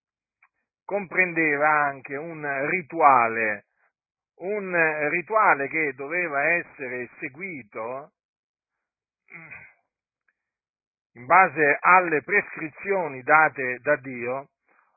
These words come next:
una volta all'anno. Era un, un rituale particolare che andava, eh, diciamo, eh, eseguito dal sommo sacerdote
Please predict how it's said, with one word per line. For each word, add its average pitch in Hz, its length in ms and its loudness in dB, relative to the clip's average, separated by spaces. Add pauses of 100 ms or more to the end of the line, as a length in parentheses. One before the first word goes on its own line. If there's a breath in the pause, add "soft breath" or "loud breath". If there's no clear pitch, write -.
(120)
una 208 220 0
volta 143 560 2
all'anno. 120 880 -2 (680)
Era 170 640 4 (200)
un, 139 220 -18
un 123 400 -12
rituale 294 460 4
particolare 139 1160 -2 (1080 soft breath)
che 190 480 0
andava, 135 1160 -2
eh, 113 40 -10
diciamo, 127 920 -6
eh, 127 360 -6
eseguito 160 760 -6
dal 127 300 -4
sommo 170 380 -8
sacerdote 147 1120 -6